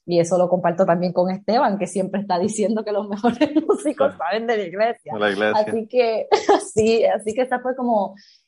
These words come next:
Speaker 1: eh, tengo que decir que, que, que vengo de, de ahí, eh, y esos fueron como mis primeros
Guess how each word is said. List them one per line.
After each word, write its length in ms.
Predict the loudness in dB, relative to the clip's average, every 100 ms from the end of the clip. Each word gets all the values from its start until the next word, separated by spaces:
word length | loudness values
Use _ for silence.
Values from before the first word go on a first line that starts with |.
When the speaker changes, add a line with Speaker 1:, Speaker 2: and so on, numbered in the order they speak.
| -2
Speaker 1:
eh, 220 | 0 4
tengo 200 | 6 8
que 80 | 6
decir 240 | 6 4
que, 280 | 4 2 0 0
que, 240 | 2 2
que 300 | 4 4 4 -2
vengo 460 | -2 0 2 0
de, 320 | 0 0 -2 -6
de 260 | -8 -4
ahí, 460 | -2 0 0 0 -4 _ _ _ _ -18 -4
eh, 460 | -2 0 0 -2 0
y 260 | 2 4 4
esos 180 | 2
fueron 180 | 0 0
como 220 | 0 0
mis 140 | -2 -4
primeros 560 | -2 0 2 0 -2